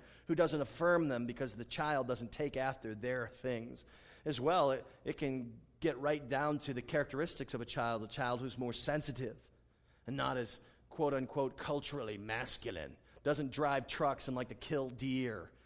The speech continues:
and all of a sudden he's not a really good son because he's not real macho. This is what you got going on here. And Isaac has sinned against his son, Jacob,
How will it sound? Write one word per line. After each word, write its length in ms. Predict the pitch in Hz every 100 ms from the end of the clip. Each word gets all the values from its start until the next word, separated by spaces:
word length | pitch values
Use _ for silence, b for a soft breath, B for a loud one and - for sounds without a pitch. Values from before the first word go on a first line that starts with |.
| b 120
and 80 |
all 80 | 135
of 60 | 135
a 40 |
sudden 300 | - 143 131
he's 240 | 123 139 127
not 200 | 135 123
a 60 |
really 320 | 120 135 117
good 220 | 117 123 98
son 460 | - 135 123 110
because 220 | 104 113
he's 120 | 113 131
not 240 | 113 110
real 160 | 123 101
macho. 720 | 107 107 113 - 90 76 - - _ - b b b b b
This 140 | 202
is 80 | 233
what 100 | 196
you 80 | 175
got 160 | 170 139
going 240 | 156 151
on 200 | 165 202
here. 300 | 127 98 76 - _ _ _ _ _ b b
And 120 | 175 - -
Isaac 460 | 180 247 180 175 -
has 180 | 170
sinned 480 | - - 226 226 180
against 400 | 139 151 147 -
his 200 | 170 143
son, 600 | - 196 202 131 117 120 - - 120
Jacob, 540 | 175 220 - 101